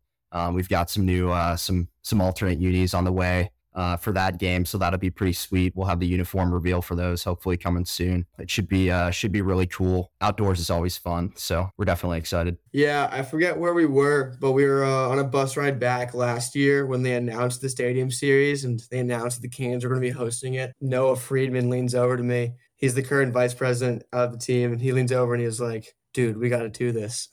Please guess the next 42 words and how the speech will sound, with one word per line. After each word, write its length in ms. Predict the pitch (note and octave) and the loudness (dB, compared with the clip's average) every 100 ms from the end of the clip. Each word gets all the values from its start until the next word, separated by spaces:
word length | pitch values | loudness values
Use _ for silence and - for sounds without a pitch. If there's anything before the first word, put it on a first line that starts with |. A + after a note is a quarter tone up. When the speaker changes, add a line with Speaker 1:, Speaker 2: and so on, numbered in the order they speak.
| - | -10
Speaker 2:
<laughs> 100 | - | -6
I 40 | |
was 260 | C3+ B2+ B2+ | -4 -4 -2
like, 180 | A#2+ | -4
"How 240 | - - D3+ | -4 -4 0
do 100 | E3 | 2
we 120 | D#3 | 2
even 420 | C#3+ C3 B2+ B2 - _ | 2 0 -2 -4 -10 _
get 160 | - C3+ | 0 0
in 80 | B2 | 0
touch 280 | B2+ B2 | -2 -2
with 80 | - | -2
the 80 | B2+ | -6
N 80 | B2 | -4
H 160 | B2 | 0
L? 100 | B2+ | 0
How 120 | A#2+ B2 | 0 -2
do 40 | |
we 80 | C3 | 0
get 100 | C3 | 0
our 120 | B2 | 0
names 400 | B2 B2+ C3 A#2 | -2 0 -2 -2
on 120 | A#2 | -4
this, 240 | A#2+ A#2 - | -4 -4 -6
on 160 | A#2+ A#2+ | -4 -2
this, 260 | A#2+ A2+ | 0 -2
uh, 280 | B2 A2+ A2 A2+ | -4 -4 -6 -12
like, 120 | - - | -16 -12
how 160 | B2+ | -6
do 40 | B2+ | -2
we 80 | |
do 160 | B2 C3+ | -2 0
this?" 340 | D3 - - - | 0 -2 -6 -8
The 80 | C3 | -2
leadership 360 | C3+ D3 B2 | 0 0 -2
team 320 | - D3 C#3+ C3+ | -4 0 0 0
did 120 | B2 | -2
a 40 | |
great 340 | B2 A#2+ B2 B2 | -4 -2 -2 0
job. 420 | B2 A2+ A#2 A2 - | -2 -2 -4 -8 -4
I 100 | A#2+ | -2
mean, 400 | B2 A#2+ A#2 | 0 -2 -4